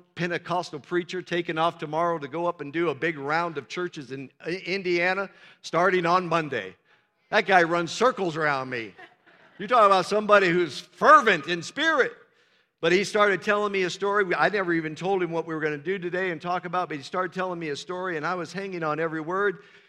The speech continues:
And, uh, he, back in the eighties, he was pastoring in a church, and there was a, a lady who had a friend whose husband had stepped out on her, and then he left her with two small children.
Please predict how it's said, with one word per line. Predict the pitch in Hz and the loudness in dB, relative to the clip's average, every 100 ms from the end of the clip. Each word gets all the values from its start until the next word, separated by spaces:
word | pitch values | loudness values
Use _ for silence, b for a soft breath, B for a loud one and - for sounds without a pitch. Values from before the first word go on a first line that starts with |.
| b b | b b
And, | 147 156 143 | -2 0 2
uh, | 143 139 131 | 2 2 0
he, | 131 156 180 180 165 - _ _ _ _ - | -6 -6 -6 -4 -8 -14 _ _ _ _ 2
back | 160 180 | 4 4
in | 175 | 0
the | 165 175 | 0 2
eighties, | 196 202 185 | 2 0 -4
he | 175 | -4
was | 151 - | -6 -2
pastoring | 185 185 - 170 | -2 0 -4 -6
in | 160 | -4
a | 143 | -6
church, | - 196 196 196 | -4 -2 0 -2
and | 156 147 | -6 -4
there | |
was | 143 131 | -6 -4
a, | 139 117 _ _ _ _ _ | -8 -8 _ _ _ _ _
a | 135 | -4
lady | 143 160 202 208 208 202 _ - | 2 6 6 4 -4 -8 _ -14
who | 143 | -2
had | 156 156 | 0 0
a | 143 | -2
friend | - 180 196 196 190 165 _ _ | -2 0 0 -2 -8 -16 _ _
whose | 147 135 | -10 -6
husband | 165 185 160 185 | -2 -2 -2 -4
had | 139 - | -4 -6
stepped | - 185 - | -6 -6 -4
out | 180 185 | -2 0
on | 180 185 | 0 -2
her, | 185 | -6
and | 160 139 | -10 -8
then | 156 170 | -6 -6
he | 147 | -4
left | 151 180 - | -2 -4 -4
her | 196 185 | -8 -6
with | 143 131 - | -8 -12 -14
two | 185 | -14
small | 175 180 170 165 | -12 -10 -10 -10
children. | - 139 110 104 | -12 -14 -14 -18